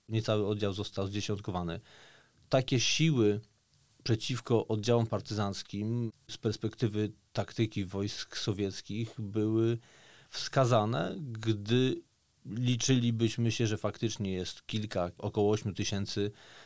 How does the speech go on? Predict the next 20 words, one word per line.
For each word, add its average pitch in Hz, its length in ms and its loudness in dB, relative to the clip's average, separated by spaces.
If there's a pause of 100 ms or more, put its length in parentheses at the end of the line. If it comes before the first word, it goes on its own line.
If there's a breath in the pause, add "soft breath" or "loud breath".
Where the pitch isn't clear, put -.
(140 loud breath)
żołnierzy 110 400 4
podziemia 107 320 2
niepodległościowego. 92 840 -4 (140)
Te 110 100 0
proporcje 110 800 2 (480)
Sowietów 110 640 0
do 98 140 -6
tego, 104 260 -2
czego 101 260 -2
oczekiwano 95 800 -2
w 90 80 -8
lasach, 104 640 -2 (380 loud breath)
były 104 280 2
właściwe, 98 480 -2
by 95 360 -2
spacyfikować. 101 1000 -6 (400 soft breath)
My 113 280 6
wiemy 107 340 4
dzisiaj, 101 380 2
że 104 500 0